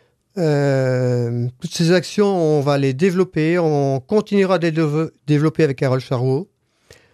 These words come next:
Euh, je voudrais aussi dire que notre canton est l'exception en France. C'est le seul canton commune. Ça, c'est un, un énorme succès de Bruno Noury. Et on doit lui en être hyper reconnaissant.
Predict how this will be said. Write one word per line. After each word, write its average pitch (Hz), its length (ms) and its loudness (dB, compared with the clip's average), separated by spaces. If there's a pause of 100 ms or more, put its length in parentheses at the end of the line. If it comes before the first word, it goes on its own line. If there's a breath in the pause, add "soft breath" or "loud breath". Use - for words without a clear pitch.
(260 soft breath)
Euh, 139 580 0
je 147 100 -6
voudrais 185 280 2
aussi 190 320 -4
dire 214 280 -2
que 170 120 0
notre 175 240 -2
canton 190 480 0
est 143 560 0
l'exception 180 520 -2
en 131 40 0
France. - 440 -8 (140)
C'est - 200 0
le 165 60 2
seul 254 320 -2
canton 202 360 -4
commune. 120 560 -4 (840 soft breath)
Ça, - 280 0
c'est 170 360 -2
un, 127 500 -2 (420)
un 151 40 4
énorme 262 320 2
succès 180 540 -6 (640)
de 131 100 4
Bruno 185 320 4
Noury. 131 380 -4 (840)
Et 139 40 0
on 135 100 2
doit 180 240 2
lui 165 120 0
en 151 140 0
être 180 220 -6 (100)
hyper 196 360 -2
reconnaissant. 135 540 -4